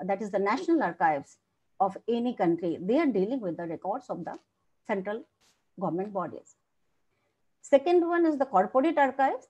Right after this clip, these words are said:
That is, nowadays, most of the corporate houses, they have set up their archives. Just like Tata in India, Tata Central Archives, they are having their own archives. R B I, Reserve Bank of India, they are having also their archives there.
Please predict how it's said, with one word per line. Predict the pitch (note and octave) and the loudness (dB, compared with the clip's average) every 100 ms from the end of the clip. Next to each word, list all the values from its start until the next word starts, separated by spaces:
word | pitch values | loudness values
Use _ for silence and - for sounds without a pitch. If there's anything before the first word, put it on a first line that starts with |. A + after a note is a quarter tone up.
| _ - | _ -8
That | G3+ A3 | -4 -2
is, | A3 G#3+ | -4 -4
nowadays, | A3 A#3 C4+ B3+ C4+ C4+ A3+ | -2 0 0 2 2 2 -2
most | A#3 E4+ F4 | 0 0 0
of | C#4 A3 | -4 0
the | B3 A#3+ A#3+ A#3 A3 G#3+ | 2 2 0 -2 -6 -8
corporate | G3 A#3 B3+ - | -10 -8 -12 -10
houses, | G#3 A3 F#3 B2+ - _ | -8 -8 -10 -14 -18 _
they | G3 | -12
have | C#4 D4+ _ | -10 -10 _
set | G3+ F#3+ | -14 -14
up | E3+ | -12
their | E3+ C#3+ | -12 -12
archives. | D3+ - E3 A3 - _ _ _ _ _ _ _ F#3+ | -14 -12 -12 -12 -16 _ _ _ _ _ _ _ -12
Just | G#3+ G3+ | -12 -8
like | G3+ G3 - | -8 -8 -6
Tata | G#3 G3 G#3 G3+ G3 | -2 -2 -2 -4 -6
in | G3 | -8
India, | F#3 F#3 F#3+ F#3 | -6 -4 -4 -4
Tata | F3+ F3+ F#3+ | -6 -6 -10
Central | E3 G#3 F#3+ | -12 -14 -10
Archives, | F3 E3+ E3+ F3+ | -10 -8 -10 -8
they | G3 | -8
are | G#3 F#3+ | -8 -6
having | D#3+ E3+ E3+ | -8 -6 -6
their | E3 D#3+ F#3 | -6 -8 -6
own | G3 | -4
archives. | F3 E3+ D#3 C#3+ _ - | -6 -6 -10 -12 _ -6
R | G3+ G3+ | -4 -4
B | F#3 G#3 | -4 -4
I, | F#3 C3 _ _ _ _ F#3 | -6 -8 _ _ _ _ -10
Reserve | F#3+ G3 B3 A3 | -6 0 2 2
Bank | G3 F3 | -2 -4
of | F3+ - | -8 -10
India, | D#3 F3 E3+ E3 | -12 -10 -10 -10
they | F3+ | -10
are | F3 F3 E3 D#3 | -10 -12 -18 -16
having | F3 A3 A#3+ | -12 -12 -12
also | F3 D#3+ - F3 | -14 -14 -16 -14
their | E3 D3 _ _ _ _ _ _ | -14 -14 _ _ _ _ _ _
archives | D#3+ D3+ A2+ D#3 D#3+ | -10 -10 -10 -12 -14
there. | - | -20